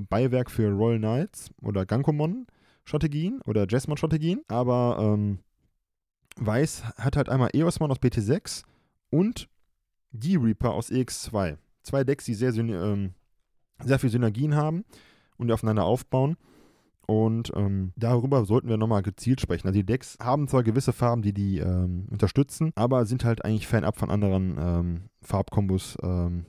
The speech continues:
die wir hier genannt haben oder noch nennen werden. Es gibt noch Level siebener Digimon wie Omnimon, Chaosmon, die es, oder Millenniummon, die es gibt. Die haben aber alle gewisse Farb-, ähm, Voraussetzungen, die erfüllen müssen, um die zu spielen.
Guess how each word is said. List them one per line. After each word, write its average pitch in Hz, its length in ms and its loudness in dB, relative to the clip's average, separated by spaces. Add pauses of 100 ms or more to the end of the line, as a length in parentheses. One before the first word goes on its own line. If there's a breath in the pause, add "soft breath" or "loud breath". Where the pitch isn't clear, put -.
(160)
die - 80 -10
wir 92 120 0
hier 92 80 0
genannt 90 320 -2
haben 92 160 0
oder 95 100 2
noch 95 140 2
nennen 95 240 0
werden. 92 340 0 (800 soft breath)
Es - 140 -8
gibt 165 100 0
noch 139 80 4
Level 110 240 4
siebener 131 240 2
Digimon 123 300 2
wie - 100 -2
Omnimon, 113 720 2
Chaosmon, 107 840 2
die 104 280 -4
es, 101 140 -6
oder 92 160 0
Millenniummon, 117 460 2
die 110 100 -2
es 110 120 -6
gibt. - 360 0
Die 101 180 -2
haben 104 160 0
aber 92 200 2
alle 101 280 2 (560 soft breath)
gewisse 107 640 2
Farb-, - 480 -2
ähm, 107 480 2 (1040)
Voraussetzungen, 110 720 0
die 101 80 2
erfüllen 107 260 0
müssen, 107 160 -2
um 107 40 0
die 104 60 -4
zu - 120 -4
spielen. 110 420 0